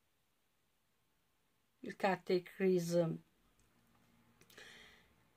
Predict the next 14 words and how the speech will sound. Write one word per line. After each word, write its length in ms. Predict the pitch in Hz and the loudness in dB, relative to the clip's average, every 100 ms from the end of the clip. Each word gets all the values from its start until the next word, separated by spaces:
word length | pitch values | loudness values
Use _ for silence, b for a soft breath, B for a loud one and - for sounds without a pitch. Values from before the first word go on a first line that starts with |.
| _ | _
ehm, 1120 | - 233 220 220 208 202 202 196 190 185 180 - _ | 0 4 6 8 8 6 4 6 6 4 -2 -6 _
e 100 | - | 2
invece 460 | 277 254 233 185 254 | 4 12 12 12 8
l'Explosion 1000 | 269 330 - - 233 226 226 262 247 - | 10 8 6 4 8 10 8 4 2 -2
ce 160 | 233 | 0
l'ha 260 | 240 214 208 | 4 6 4
più 260 | - 214 214 - - | 0 -2 -2 -6 -8
cicciotto 920 | - 220 - 208 175 - - 170 - _ | -4 -4 0 0 0 -4 -2 -2 -2 _
il, 280 | - 185 175 | -6 -2 0
ehm, 840 | 175 170 170 175 175 - - - - - _ _ _ _ _ _ _ _ _ _ - b b b b _ - | 0 -2 -2 -2 -4 -6 -10 -14 -18 -20 _ _ _ _ _ _ _ _ _ _ -20 b b b b _ -12
il, 300 | 202 190 185 | -6 -4 0
ehm, 1000 | 180 180 175 165 165 160 160 175 - - - - - _ - | 0 2 0 -2 -2 -2 -4 -6 -10 -12 -18 -20 -20 _ -16
il 100 | 202 - | -16 -6
penne-, 440 | 202 190 190 175 | 0 2 2 0